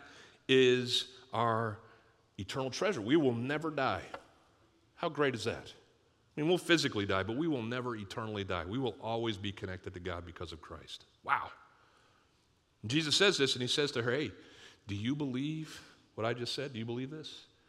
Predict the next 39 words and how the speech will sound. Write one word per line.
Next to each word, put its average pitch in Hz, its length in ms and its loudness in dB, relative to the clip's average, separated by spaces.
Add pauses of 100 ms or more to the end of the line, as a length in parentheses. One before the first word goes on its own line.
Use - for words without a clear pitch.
(540)
And 101 100 -6
look 131 160 0
what 135 140 2
Martha, 110 380 2
busy 123 500 -2
Martha, 104 420 -2 (300)
look 160 100 -8
what 117 220 -6
busy 113 240 0
Martha 98 400 -2
said 82 320 -6 (1000)
after 90 220 -8
she - 180 -4
took 98 220 -6
a - 20 -8
break 92 320 0
from 82 140 -8
her 90 100 -6
busyness 85 560 -6
and 80 120 -12
sat, - 380 -8
I 98 120 -4
believe, 80 380 -8
with 78 100 -12
Jesus 80 420 -10
and 85 80 -16
hung 82 220 -14
out. 80 180 -10 (540)
She - 160 -8
says 104 220 0
this 104 140 -2
to 95 120 -6
him. 85 60 -6
She 95 140 -10
says, 90 220 -6
"Yes, 120 220 -4
Lord, 90 180 -6 (960)
I 113 100 -4
believe. 127 480 -6